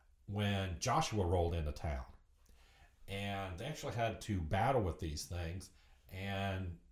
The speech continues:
some of them they destroyed. Some of them were, a han-,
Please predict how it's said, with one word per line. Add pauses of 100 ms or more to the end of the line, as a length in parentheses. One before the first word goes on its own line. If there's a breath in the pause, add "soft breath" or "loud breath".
(600)
some
of
them
they
destroyed.
Some
of
them (240 loud breath)
were,
a (100)
han-,